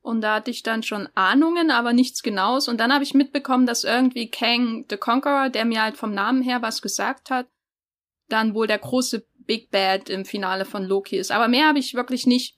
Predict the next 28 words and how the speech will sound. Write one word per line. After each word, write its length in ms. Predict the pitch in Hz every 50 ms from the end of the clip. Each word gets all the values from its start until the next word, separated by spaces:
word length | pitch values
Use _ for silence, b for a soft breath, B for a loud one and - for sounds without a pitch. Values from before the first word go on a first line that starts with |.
| _ _ _
mitbekommen. 500 | - 226 226 - 226 208 - 208 196 196
Ich 120 | 196 233
habe 120 | 233 226
mir 100 | 247 220
auch 100 | 214 214
nichts 260 | 233 240 262 254 - -
vorher 320 | - 240 233 233 226 220
durchgelesen 760 | 214 - 240 254 254 - - 262 220 226 226 220 220 - 220
oder 280 | 196 - 190 202 202 202
so, 160 | - 214 202
was 200 | 202 208 208 -
das, 280 | - 208 - - - _
was 200 | - 208 - -
das 180 | 208 202 - -
jetzt, 220 | 202 196 - -
was 180 | 208 220 - -
da 80 | 254
jetzt 200 | 233 214 - -
eigentlich 380 | - 196 214 226 226 220 - -
passiert. 540 | - 214 - - - 214 202 185 - - _ _ _ _ _ _ _ _
Und 160 | - - -
ich 160 | - - - -
muss 200 | 302 302 294 -
sagen, 320 | 247 233 233 247 240 240
diese 380 | 254 226 220 208 - 226 214 208
Konfrontation 880 | - 247 254 247 - 240 220 220 226 226 214 - - - 233 233 233 226
mit 160 | 214 208 -
Alive, 480 | - 190 190 190 220 302 349 311 -